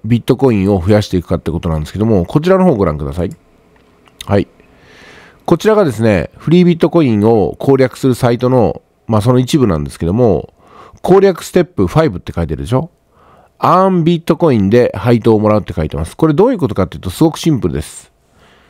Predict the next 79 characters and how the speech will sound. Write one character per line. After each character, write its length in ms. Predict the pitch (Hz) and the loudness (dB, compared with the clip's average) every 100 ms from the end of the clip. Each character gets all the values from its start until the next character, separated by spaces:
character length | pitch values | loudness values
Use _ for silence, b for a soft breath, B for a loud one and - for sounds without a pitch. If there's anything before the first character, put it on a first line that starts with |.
| b | b
フ 120 | 175 | 2
リ 140 | 208 220 | 4 4
ー 20 | |
ビ 120 | 220 | 2
ッ 20 | |
ト 140 | - 202 | 0 0
コ 120 | 220 | 2
イ 60 | |
ン 20 | 147 | 2
の 120 | 101 | 2
残 260 | 120 135 | 0 0
高 240 | 101 85 90 | -2 -2 -2
に 500 | 123 107 78 - - | 2 2 0 -4 -14
零 280 | - 170 202 | -2 2 2
点 420 | 165 120 78 78 | 2 0 -2 0
零 160 | 139 156 | 2 4
零 180 | 156 147 | 4 4
零 180 | 151 139 | 2 2
三 480 | 143 139 131 107 | 0 -2 -2 -4
ビ 200 | 113 156 | 0 0
ー 40 | 147 | 0
テ 100 | 143 | 0
ィ 60 | |
ー 20 | 123 | 0
シ 360 | - 101 - - | 0 -2 -2 -4
ー 40 | 123 | -2
ね、 220 | 131 101 _ _ _ _ _ | -2 -4 _ _ _ _ _
三 340 | - 180 202 208 | -4 -2 0 2
万 160 | 196 | 0
サ 160 | 180 190 | 0 0
ト 100 | 147 | -2
シ 140 | - | -2
の 80 | 101 | -4
資 140 | - - | -4 0
金 180 | 127 | 2
が 100 | 95 | 2
入 120 | 104 92 | 2 0
っ 40 | |
て 140 | - | 0
い 20 | 85 | 2
れ 80 | |
ば、 340 | 98 127 82 - b b _ | 2 2 0 -6 b b _
勝 200 | - 190 | -2 -2
手 180 | - 208 | -2 -2
に 160 | 220 | 2
年 300 | 165 165 180 | 2 2 2
利 100 | 175 | 2
四 240 | 175 185 127 | 2 2 0
点 240 | 104 87 | -2 0
ゼ 140 | 82 113 | 2 2
ロ 160 | 120 | 2
八 320 | 104 120 - | 0 -6 -8
パ 240 | - 120 113 | -2 0 0
ー 20 | |
セ 140 | - | 0
ン 100 | 110 | -2
ト 160 | 90 156 | -2 0
の 180 | 190 95 | 2 0
配 280 | 107 110 98 | 0 0 2
当 100 | 107 | 2
を 20 | |
得 100 | 113 | 2
る 80 | 98 | 0
こ 120 | 85 | -2
と 80 | 76 | -4
が 120 | 76 | -4
で 120 | 90 | -2
き 100 | 98 | 0
る 60 | 107 | 0
っ 20 | |
て 340 | - _ - 87 | -4 _ -12 -6
書 140 | 90 | -4
い 40 | |
て 60 | 78 | -4
あ 60 | 65 | -8
る 60 | |
で 40 | - | -4
し 80 | |
ょ？ 140 | 135 | -4